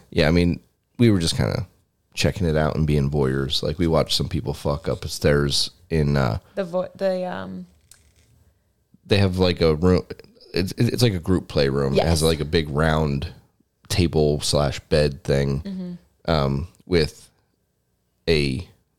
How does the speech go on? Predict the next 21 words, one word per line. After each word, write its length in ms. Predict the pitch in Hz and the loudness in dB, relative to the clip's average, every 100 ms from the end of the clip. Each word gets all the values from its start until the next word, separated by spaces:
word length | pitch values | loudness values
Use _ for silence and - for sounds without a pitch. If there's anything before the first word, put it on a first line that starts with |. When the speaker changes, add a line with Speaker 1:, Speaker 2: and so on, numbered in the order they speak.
| _ _ _ _ - | _ _ _ _ -8
Speaker 1:
one-way 400 | 104 95 90 80 | 0 2 4 2
mirror, 500 | 80 85 73 65 87 - | 2 2 2 0 -4 -8
Speaker 2:
Mm-hmm. 280 | 196 185 175 180 _ _ _ _ _ _ _ _ _ _ | -10 -8 -8 -12 _ _ _ _ _ _ _ _ _ _
Speaker 1:
and 280 | 90 78 78 | 0 0 0
you 80 | 78 | -2
could 140 | 76 | -4
watch 420 | 78 82 76 - | 0 2 2 -2
what's 160 | - 71 | -4 -4
going 280 | - 71 69 | -2 -2 0
on 180 | 67 65 | -2 -2
in 80 | |
the 80 | 67 | -2
room. 380 | 73 80 73 76 - - - _ _ _ _ _ | 0 2 0 -2 -8 -20 -20 _ _ _ _ _
So 120 | - 123 | 2 4
we 80 | |
did 160 | 151 139 | 6 4
that 200 | 104 95 | 4 2
for 140 | - | 4
a 60 | 98 | 4
while. 420 | 90 87 87 92 - - | 6 4 4 0 -4 0
Um, 440 | 82 78 73 76 | 2 2 0 -4